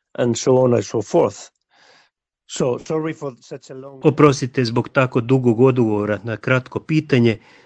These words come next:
Speaker 2: ali sažeo bih ga ovako. Mislim da film ne progovara samo ljudima koji nemaju vjere, nego i meni. Moja je vjera često slaba i još uvijek tragam za odgovorima na pitanja.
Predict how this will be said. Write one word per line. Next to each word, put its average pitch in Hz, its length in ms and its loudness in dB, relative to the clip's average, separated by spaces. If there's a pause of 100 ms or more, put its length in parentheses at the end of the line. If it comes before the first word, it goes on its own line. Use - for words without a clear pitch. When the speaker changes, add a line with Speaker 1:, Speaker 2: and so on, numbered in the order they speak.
(120)
Speaker 2:
ali 123 400 4
sažeo 160 440 2
bih 131 340 -2
ga 131 220 0
ovako. 110 560 -4 (720)
Mislim 151 380 6
da 127 80 2 (140)
film 151 200 4
ne 127 120 2
progovara 147 640 0
samo 147 340 0
ljudima 135 480 2
koji 123 260 0
nemaju 123 440 2
vjere, 113 420 0 (400)
nego 131 240 4
i 139 80 6
meni. 139 400 2 (580)
Moja 135 220 2
je 123 60 2
vjera 127 340 2
često 120 440 -4
slaba 139 480 -4 (360)
i 135 80 -2
još 139 220 4
uvijek 170 440 2
tragam 135 480 2
za 127 180 -2
odgovorima 120 600 0
na 113 140 -2
pitanja. - 520 -12